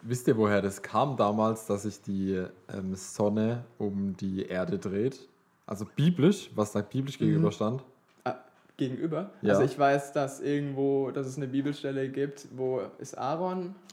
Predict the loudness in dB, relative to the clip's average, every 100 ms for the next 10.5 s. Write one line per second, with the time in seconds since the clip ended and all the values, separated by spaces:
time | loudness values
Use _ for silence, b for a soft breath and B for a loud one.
0 | -4 2 2 4 0 0 -8 _ -4 -2
1 | -2 -2 -4 -4 -2 0 0 -2 -4 -6
2 | -8 -10 -8 -6 -4 -4 -4 -6 -4 -4
3 | -4 -4 -6 -6 -4 -6 -6 -12 -18 b
4 | b b b b _ 4 4 2 -6 0
5 | 4 4 4 2 2 4 4 4 4 4
6 | 4 2 0 0 2 2 2 2 2 -4
7 | -2 0 0 0 -2 -6 -6 -4 -4 -2
8 | -4 -2 -4 0 -2 -2 -4 -2 -4 -4
9 | -4 -4 -2 -2 0 -2 -2 -2 -2 -2
10 | -2 -2 2 2